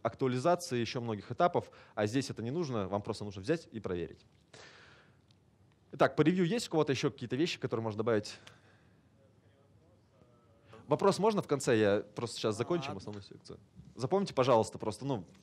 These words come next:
Speaker 1: по времени, к сожалению, получилось чуть дольше, чем я рассчитывал. Итак, следующий этап — это E to E тестирование. А, чем отличается интеграционное тестирование от E to E?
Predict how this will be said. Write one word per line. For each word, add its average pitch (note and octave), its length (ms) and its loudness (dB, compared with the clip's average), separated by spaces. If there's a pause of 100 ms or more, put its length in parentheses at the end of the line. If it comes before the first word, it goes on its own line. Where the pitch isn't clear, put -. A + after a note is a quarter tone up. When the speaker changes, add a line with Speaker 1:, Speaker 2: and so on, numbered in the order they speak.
(640)
Speaker 1:
по A#2 80 -2
времени, A2+ 300 0
к F#2+ 60 -10
сожалению, G2+ 480 -4 (960)
получилось G#2+ 320 -6
чуть A#2+ 160 -6
дольше, G#2 220 0
чем G2 100 -10
я G2 60 -4
рассчитывал. E2+ 380 -8 (760)
Итак, C#3 320 4
следующий D#3+ 400 0
этап — G#3+ 280 2 (100)
это C3 480 2
E C#3 140 4
to E3 140 2
E C3 140 4
тестирование. F#2 560 -4 (460)
А, A#2 460 0 (560)
чем F#3+ 180 2
отличается D3+ 480 2
интеграционное C#3 600 2
тестирование B2+ 400 0
от A2 100 -2
E B2+ 60 2
to A#2+ 140 -6
E? G2 180 -4